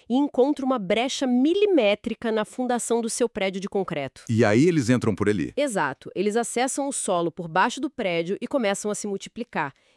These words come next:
Speaker 1: E a biologia deles dita como o ataque vai acontecer.
Speaker 2: Que é aquele ataque de dentro pra fora que a gente mencionou lá no começo, né? Como essa mecânica funciona exatamente, tipo, no dia a dia do inseto?
Speaker 1: É fascinante, na verdade.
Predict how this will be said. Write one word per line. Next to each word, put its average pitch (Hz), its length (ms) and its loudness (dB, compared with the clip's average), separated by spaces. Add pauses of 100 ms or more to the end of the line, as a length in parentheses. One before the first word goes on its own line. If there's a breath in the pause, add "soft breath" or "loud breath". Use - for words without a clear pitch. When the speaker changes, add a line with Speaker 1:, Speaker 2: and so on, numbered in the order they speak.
Speaker 1:
E 190 80 -2
a 202 40 0
biologia 262 560 0
deles 214 420 2
dita 226 420 -4
como 285 340 2
o 277 40 2
ataque 214 380 -4
vai 208 100 -2
acontecer. 185 640 -8
Speaker 2:
Que 139 120 6
é 131 40 8
aquele 156 200 2
ataque 139 280 0
de 110 100 -4
dentro 113 360 2
pra 107 160 0
fora 92 240 0
que - 80 -6
a 87 40 0
gente 85 400 -2
mencionou 82 400 -2
lá 80 100 -2
no 78 80 -6
começo, 67 420 -10
né? 80 140 -10 (500 soft breath)
Como 285 180 -2
essa 240 220 0
mecânica 143 720 0
funciona 104 640 0
exatamente, 76 760 -6
tipo, - 180 -16
no 101 140 0
dia 104 180 0
a 104 40 2
dia 82 260 -4
do 71 80 -8
inseto? - 440 -14 (140)
Speaker 1:
É 302 160 0
fascinante, 233 760 -2
na 147 80 -4
verdade. 139 480 -10